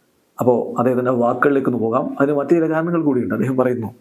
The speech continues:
"ഞാൻ വളരെ ഹാപ്പിയാണ്, എൻ്റെ മിസ്റ്റർ ലൂയിസ് ഡി ലാ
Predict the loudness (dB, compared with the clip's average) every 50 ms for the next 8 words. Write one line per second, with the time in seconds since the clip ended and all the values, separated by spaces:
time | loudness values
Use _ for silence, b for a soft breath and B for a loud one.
0 | _ _ _ _ _ _ _ _ _ _ _ _ _ -2 0 2 2 2 2 2
1 | 0 0 0 -2 -2 0 2 2 2 2 2 0 -2 -4 -6 -8 B B B B
2 | B B B B 0 0 2 0 0 -2 -4 0 0 0 0 0 -6 -12 -14 _
3 | _ -2 0 2 4 4 4 2 2 0 0 -2 0 0 0 2 0 0 0 0
4 | -2 -2